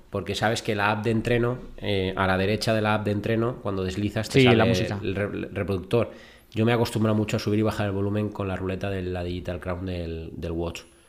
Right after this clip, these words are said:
Speaker 1: Y eso es su-, ta-, es más cómodo porque no te tocas la oreja. Entonces, como
Speaker 2: No,
Speaker 1: que
Speaker 2: yo
Speaker 1: me he
Speaker 2: con los
Speaker 1: habituado.
Speaker 2: AirPods me, se-, me he acostumbrado enseguida.
Speaker 1: Pero reconozco que yo nunca he sido del control de los Pro, no me ha gustado nunca mucho.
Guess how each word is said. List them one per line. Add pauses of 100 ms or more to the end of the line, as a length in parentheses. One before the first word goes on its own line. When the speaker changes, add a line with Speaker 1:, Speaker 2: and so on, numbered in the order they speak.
(280)
Speaker 1:
Y
eso
es
su-, (160)
ta-,
es
más
cómodo
porque
no
te
tocas
la
oreja. (640)
Entonces,
como
Speaker 2:
No,
Speaker 1:
que
Speaker 2:
yo
Speaker 1:
me
he
Speaker 2:
con
los
Speaker 1:
habituado.
Speaker 2:
AirPods (1040)
me,
se-,
me
he
acostumbrado
enseguida. (840)
Speaker 1:
Pero
reconozco
que
yo
nunca
he
sido
del
control (340)
de
los
Pro,
no
me
ha
gustado
nunca
mucho.